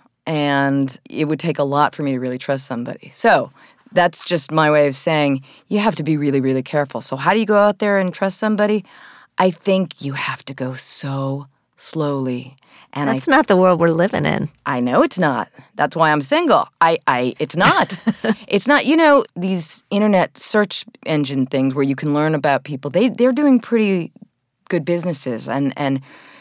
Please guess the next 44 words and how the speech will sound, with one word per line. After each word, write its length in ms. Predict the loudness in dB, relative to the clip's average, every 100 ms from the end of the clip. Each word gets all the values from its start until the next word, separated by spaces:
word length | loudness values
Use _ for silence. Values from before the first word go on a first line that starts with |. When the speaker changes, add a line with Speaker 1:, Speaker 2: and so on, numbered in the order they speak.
| -18 -4
Speaker 1:
Trustify 880 | 0 2 0 2 4 4 2 -2 -4
is 160 | -4
one 160 | 0 0
of 80 | 0
the 100 | -4
websites, 800 | -4 0 2 0 -2 -2 -2
and 160 | -2 0
they 100 | 0
have 340 | 0 -2 -2 -4
P 140 | 0
Is. 460 | 2 2 0 -4 -12
People 260 | -10 -6 0
are 180 | 0 0
hiring 420 | 2 2 4 2
a 40 | 0
lot 200 | 0 0
of 220 | -2 -8 _
detectives 680 | -12 -8 -6 -4 0 -2 -2
to 120 | -14 -10
check 240 | -8 -8
people 300 | -8 -8 -6
out. 360 | -6 -4 -6 -6
In 100 | 0
fact, 200 | 0 2
I 60 |
heard, 200 | 0 0
learned 300 | 0 2 2
of 80 | 2
a 60 | 2
matchmaker 720 | 2 2 0 -2 -4 -6 -10
who 140 | -6
was 240 | -6 -6 -6
doing 300 | -8 -6 -8
that. 300 | -10 -12 -18 _ _ -20 -20 -20 -20 -20 -14
She 200 | -6 -2
was 140 | 0
hiring 360 | 2 2 2 -2
detective 500 | -4 -4 -4 -4 -12
to 100 | -10
check 280 | -6 -6 -4
out 140 | -4
her, 220 | -4 -6 -6
the 80 | -6
guys. 500 | -2 0 -2 -6 -16